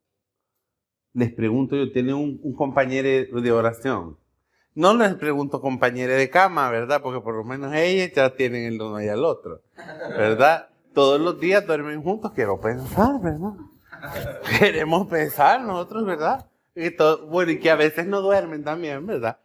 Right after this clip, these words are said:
Queremos pensar, ¿verdad? Pero, este, <laughs> no lo sé, Rick. Allí yo... Yo no sé si la oración tiene que ver en esto,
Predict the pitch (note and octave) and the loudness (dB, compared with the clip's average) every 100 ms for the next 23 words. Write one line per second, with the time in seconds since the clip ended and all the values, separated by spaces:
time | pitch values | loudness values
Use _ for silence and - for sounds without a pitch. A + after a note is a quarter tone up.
0 | _ - G#2+ G#2 A2 A#2+ B2+ E3+ E3+ - | _ -6 -2 0 2 2 4 2 2 2
1 | E3 E3+ C4+ - - - - - - A#2+ | 4 4 2 -6 -18 -20 -20 -20 -8 -2
2 | C3+ B2 B2 A3+ - D3 D3+ F3+ E4+ D4+ | 0 4 4 4 2 2 2 4 2 0
3 | - D3+ E3 D3+ - - C3 A#2+ G#2+ - | 0 2 2 0 -4 2 4 4 2 0
4 | - - - - _ _ _ _ _ _ | -10 -14 -18 -20 _ _ _ _ _ _
5 | - - _ - - - - G#3 D3+ - | -20 -20 _ -20 -14 -12 -6 -2 -2 0
6 | D3+ - E3 F#3 C#3 - - F3+ G3 F#3+ | 0 0 2 2 2 -2 0 2 6 6
7 | F3+ E3+ E3 F3+ F3 D#3+ D3 B2+ A2+ - | 6 4 2 2 4 4 0 -4 -8 -14
8 | - G3+ - A3+ G3+ G3 G#3 A#3 F#3+ G#3 | -10 -8 -2 -2 0 0 4 4 6 4
9 | G3+ E3 A2 - - - F#3 F3+ D#3+ F#3+ | 4 0 -2 -8 -14 -4 0 0 -2 2
10 | A#3+ A3+ G3+ G#3 F3+ F3+ F3+ F3+ F#3 F3 | 4 4 2 2 2 -2 -2 0 2 4
11 | D3+ C#3+ - D3+ C#3+ D3 C#3 B2+ B2+ B2 | 4 2 0 -14 -4 -2 -2 -4 -6 -6
12 | A#2+ A2+ A#2+ A#2+ A2 | -6 -6 -8 -8 -8